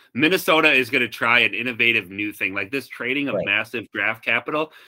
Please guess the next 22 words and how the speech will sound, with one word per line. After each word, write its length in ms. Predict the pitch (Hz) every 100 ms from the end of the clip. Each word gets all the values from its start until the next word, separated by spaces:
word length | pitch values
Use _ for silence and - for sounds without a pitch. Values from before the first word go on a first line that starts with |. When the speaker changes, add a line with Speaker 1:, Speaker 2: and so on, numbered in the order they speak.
| -
Speaker 1:
is 140 | 127 120
a 60 |
new 260 | 110 120 127
concept. 680 | - 110 104 - 82 _ - _ _ _ _ -
And 520 | 123 117 110 110 107 - -
a 80 | 120
team 280 | - 143 139
like 180 | 120
Minnesota 480 | 117 117 104 107 117
that 140 | 113 101
hasn't 520 | 107 104 110 95 90
gained 320 | 95 101 98
equity 400 | 95 98 131 139
is 120 | 120 104
gonna 160 | 107
be 120 | 104 104
the 120 | 101
one 180 | 101 101
that's 220 | 92 -
like, 180 | 87 -
"That's 200 | 101 -
dumb. 340 | 98 95 82